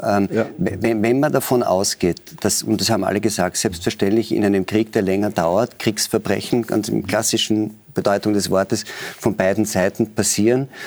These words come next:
Speaker 1: Ähm, und wir sehen jetzt die Kriegsverbrechen der einen Seite, aber sehen nach einem Monat noch keinen einzigen Bericht von der, von Kriegsverbrechen der anderen Seite, obwohl wir alle annehmen, es wäre unwahrscheinlich, dass die nicht passieren.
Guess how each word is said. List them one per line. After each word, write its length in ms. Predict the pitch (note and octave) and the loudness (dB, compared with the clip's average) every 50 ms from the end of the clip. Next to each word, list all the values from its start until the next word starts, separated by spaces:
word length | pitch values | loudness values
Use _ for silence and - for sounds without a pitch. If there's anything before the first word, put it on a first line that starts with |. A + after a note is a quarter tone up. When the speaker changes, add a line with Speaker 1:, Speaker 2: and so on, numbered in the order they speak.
| - - _ _ - | -16 -18 _ _ -4
Speaker 1:
Ähm, 360 | - G#2+ G2 F#2+ F#2+ F#2+ G2+ | 0 0 2 2 2 0 0
und 300 | G#2 - - A#2+ G#2+ G2 A2+ | -2 0 0 0 2 2 2
wir 80 | A#2+ | 0
sehen 340 | A2 - - A#2+ A2+ B2 B2 | 0 2 2 4 4 4 4
jetzt 300 | B2+ A#2+ A2 G#2+ - - | 4 2 2 0 -2 -2
die 60 | - G#2+ | -2 -2
Kriegsverbrechen 840 | - - A#2+ - - - A#2 G#2+ - - G#2+ G2+ - - G#2 F#2+ | 0 -2 -2 -2 0 -2 -2 -2 0 0 0 0 0 0 0 0
der 120 | G2+ G2 - | 0 0 2
einen 240 | - A2 C3 D3+ D3 | 2 2 2 2 2
Seite, 340 | - - G#2+ G2 G#2+ - A#2 | 2 2 0 0 2 2 0
aber 120 | G#2 A2 | 0 0
sehen 220 | G#2 - A2 A2 A2+ | 2 2 2 2 2
nach 100 | A2+ G2 | 2 2
einem 200 | G#2 G#2+ G#2+ G2+ | 2 2 2 2
Monat 420 | G2 F#2+ G2 G#2 A2+ B2 B2+ - - - - - - - | 2 2 2 2 2 2 0 -2 -6 -18 -20 -12 -6 -6
noch 140 | A2+ - | -4 -2
keinen 240 | - A#2 A2 G#2+ G2+ | 0 0 0 2 2
einzigen 360 | G2 G2 G#2+ A2 - A#2+ A2+ | 2 0 0 0 2 0 0
Bericht 380 | G#2 - A2 A2 A2+ G#2+ - - | 2 0 0 0 0 -2 -2 -6
von 180 | - - A2 G#2 | -2 0 2 2
der, 140 | G#2 G#2 - - - E2+ - - | 2 0 -2 -4 -8 -10 -8 -2
von 160 | - A#2 A2 | 0 0 0
Kriegsverbrechen 580 | - - A#2 - - - G#2 - G#2+ G2 G#2 G2+ | 2 0 -2 0 0 -4 -2 0 0 0 2 0
der 80 | G2 | 0
anderen 180 | F#2+ - A#2+ A#2+ | 0 0 0 0
Seite, 220 | - B2 A#2 A#2 A#2+ | 2 0 0 2 0
obwohl 320 | G2 F#2+ A2 A#2+ B2+ B2 | 2 4 4 4 4 4
wir 120 | A#2+ G#2 G2 | 2 2 4
alle 200 | G#2 G#2+ A2 G2 | 2 2 2 2
annehmen, 380 | F#2+ G2+ G#2 A2+ A2 A2+ A#2 | 2 4 2 4 4 4 4
es 100 | A2+ G2 | 4 4
wäre 80 | G#2 G#2+ | 4 4
unwahrscheinlich, 460 | G#2+ C#3 D3+ D3 - - A2+ A2+ G#2+ | 4 4 4 2 2 2 2 2 2
dass 160 | - - A2 - | 2 0 -2 0
die 80 | - | 2
nicht 220 | A2 A2 G#2 - - | 0 0 0 0 -4
passieren. 260 | G#2+ - B2 B2 | -2 0 2 0